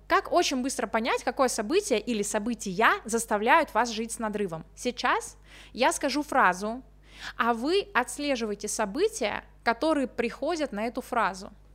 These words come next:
Это и есть ваши события, которые вас травмировали. Итак, слушай, тебе действительно в жизни досталось больше хренового, чем другим.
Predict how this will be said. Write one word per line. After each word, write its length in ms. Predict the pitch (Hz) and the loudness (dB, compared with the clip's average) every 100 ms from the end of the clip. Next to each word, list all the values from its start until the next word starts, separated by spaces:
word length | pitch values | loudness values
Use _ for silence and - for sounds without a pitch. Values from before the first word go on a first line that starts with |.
| - | -4
Это 220 | 277 277 | -2 0
и 40 | 294 | 0
есть 420 | 285 269 226 - | 2 2 0 0
ваши 280 | 214 220 208 | 0 0 -2
события, 460 | - 196 349 - | -6 -2 -2 -2
которые 320 | 349 226 262 208 | -4 -2 -2 0
вас 160 | 220 | -2
травмировали. 640 | - 214 214 196 180 185 - - - - - - - 247 | 0 -2 0 -2 -4 -8 -14 -20 -20 -20 -20 -20 -10 -6
Итак, 340 | 220 190 - - - _ - - - - - - | -4 -4 -6 -20 -20 _ -20 -20 -20 -20 -20 -20
слушай, 420 | - 269 240 202 226 - - - - | -8 -6 -4 -8 -12 -20 -20 -20 -14
тебе 300 | - 247 214 | -8 -4 -4
действительно 420 | 202 - 262 233 214 | -4 -8 -8 -6 -6
в 60 | |
жизни 480 | 202 285 269 214 - - - | -4 -6 -6 -10 -12 -18 -12
досталось 500 | 202 220 - 214 208 | -6 -2 0 0 -2
больше 320 | 202 220 - | -4 -6 -6
хренового, 760 | 214 208 202 214 285 262 208 - - - - - _ - - | -10 -8 -6 -4 -2 -4 -6 -12 -20 -20 -20 -20 _ -20 -12
чем 220 | - 226 | -8 -6
другим. 360 | 220 202 190 | -6 -8 -10